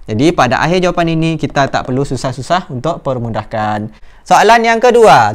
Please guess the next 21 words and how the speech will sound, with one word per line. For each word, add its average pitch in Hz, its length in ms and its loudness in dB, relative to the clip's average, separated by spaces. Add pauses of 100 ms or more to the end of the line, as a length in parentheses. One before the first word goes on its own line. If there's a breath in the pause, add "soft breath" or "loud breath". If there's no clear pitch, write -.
tiga 220 480 6
per 123 160 -2
empat 185 480 0
darab 135 320 2
satu 175 400 0
per 202 240 0
enam. 139 400 -2 (1040)
Tiga 170 400 4
per 135 240 -2
empat 180 320 0
darab 127 400 0
satu 175 320 -2
per 185 240 0
enam. 156 400 -2 (160)
Kaedah 139 320 0
darab 170 320 4
terus. 185 400 0 (1120 soft breath)
Tiga 190 400 6
darab 143 400 2
satu, 190 560 0 (240)
tiga. 151 480 2